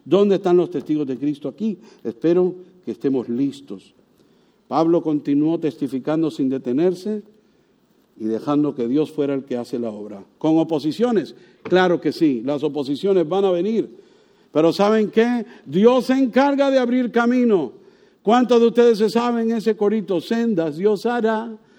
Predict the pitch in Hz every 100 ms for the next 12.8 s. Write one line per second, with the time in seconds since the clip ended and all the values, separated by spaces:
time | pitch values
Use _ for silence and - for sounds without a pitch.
0 | _ _ 160 175 170 165 151 156 165 -
1 | 175 185 160 147 151 151 135 _ _ _
2 | _ _ _ _ 151 156 233 226 240 240
3 | 233 214 190 180 196 196 165 220 226 185
4 | 170 175 202 208 185 165 180 190 147 165
5 | 185 196 165 - _ _ _ _ _ _
6 | 160 175 196 185 180 180 175 190 190 180
7 | 175 165 165 175 175 175 151 - 180 190
8 | 180 170 143 - _ - _ _ - _
9 | _ - 131 190 190 175 185 202 190 190
10 | 175 151 190 190 - 208 196 190 175 202
11 | 196 143 165 - 175 208 196 202 175 175
12 | 170 156 165 139 143 190 208